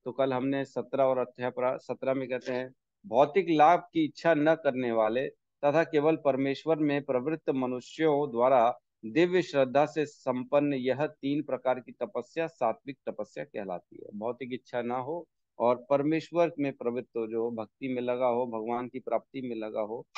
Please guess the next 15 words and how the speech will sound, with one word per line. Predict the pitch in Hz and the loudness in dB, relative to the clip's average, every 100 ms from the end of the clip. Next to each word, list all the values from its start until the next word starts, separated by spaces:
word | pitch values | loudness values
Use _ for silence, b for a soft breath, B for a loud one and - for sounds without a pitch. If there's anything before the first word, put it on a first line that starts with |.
| - - | -14 -2
और | 127 123 | -2 -2
दिव्य | 101 147 175 160 160 | -2 2 2 0 -4
श्रद्धा | - 117 107 131 | -2 -4 -2 0
हो | 127 107 | 0 -2
जिसके | 101 _ 107 | -8 _ -10
अंदर, | 98 95 - - _ _ - | -8 -10 -12 -14 _ _ -18
वो | 92 131 160 - _ _ _ 117 | -6 0 0 -2 _ _ _ -6
ये | 127 127 | -4 -2
कार्य | 120 117 117 | 0 0 -2
तीनों | 127 131 135 | -8 -8 -6
जो | 117 | -6
है | 123 | -8
तपस्या | - - - - 123 | -10 -12 -12 -8 -6
जो | 113 | -6
है | 113 | -8